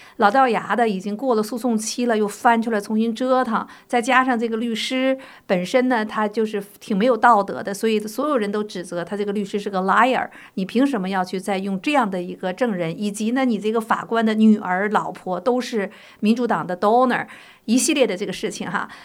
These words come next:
那么这些呢，也是在美国的历史上非常的罕见。那今天呢，我们看到呢，就是共和党罕见的整合在一起，在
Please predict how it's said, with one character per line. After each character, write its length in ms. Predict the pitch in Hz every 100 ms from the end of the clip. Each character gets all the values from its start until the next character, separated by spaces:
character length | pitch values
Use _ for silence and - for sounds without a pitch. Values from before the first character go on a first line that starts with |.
| -
那 100 | 294
么 100 | 311
这 160 | 330
些 200 | 370 269
呢， 100 | 240
也 180 | 240 190
是 200 | - 233
在 160 | 226 220
美 100 | 196
国 140 | 196
的 80 | 208
历 120 | 220
史 140 | 214 208
上 260 | 214 190 -
非 260 | 220 220
常 180 | 214 185
的 120 | 196
罕 280 | 208 170 -
见。 300 | - 208 196
那 300 | 220 214 208 208 - - -
今 160 | - 269
天 180 | 269 254
呢， 100 | 247
我 60 | 196
们 100 | 202
看 220 | 226 202
到 160 | 196
呢， 100 | 185
就 140 | 180 202
是 100 | 196
共 180 | 233 214
和 140 | 196
党 240 | 190 160 -
罕 360 | - 185 165
见 200 | 185 262
的 120 | 202
整 340 | - 254 214 175
合 180 | - 202
在 160 | 240
一 160 | 226 214
起， 300 | - 214 -
在 400 | - 220 190